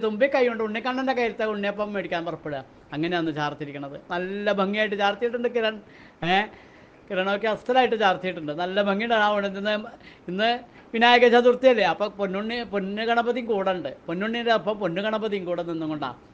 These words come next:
ഇന്ന് ചാർത്തിരിക്കണത്. എന്തൊരു കൗതുകമായിട്ടാ ചാർത്തിരിക്കണത് അറിയോ? ആ തുമ്പി കൈ കൊണ്ട് പൊ-,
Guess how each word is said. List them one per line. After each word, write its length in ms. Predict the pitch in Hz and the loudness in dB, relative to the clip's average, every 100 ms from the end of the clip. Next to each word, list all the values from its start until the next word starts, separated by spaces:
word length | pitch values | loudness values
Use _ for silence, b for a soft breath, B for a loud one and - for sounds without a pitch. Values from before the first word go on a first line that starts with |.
| - | -8
ഇന്ന് 120 | 160 160 | -4 0
ചാർത്തിരിക്കണത്. 460 | 156 147 156 165 175 | 0 0 -4 -4 -2
എന്തൊരു 200 | 185 185 | -2 2
കൗതുകമായിട്ടാ 560 | 196 196 190 202 202 202 196 | 2 0 0 0 2 2 4
ചാർത്തിരിക്കണത് 540 | 196 196 202 202 202 202 | 2 2 -6 -4 0 0
അറിയോ? 200 | 180 160 - B B | 0 -4 -8 B B
ആ 60 | 165 175 | -6 -4
തുമ്പി 220 | 180 220 233 | -2 0 0
കൈ 100 | 220 | 0
കൊണ്ട് 180 | 208 202 196 | 0 0 0
പൊ-, 120 | 196 | -4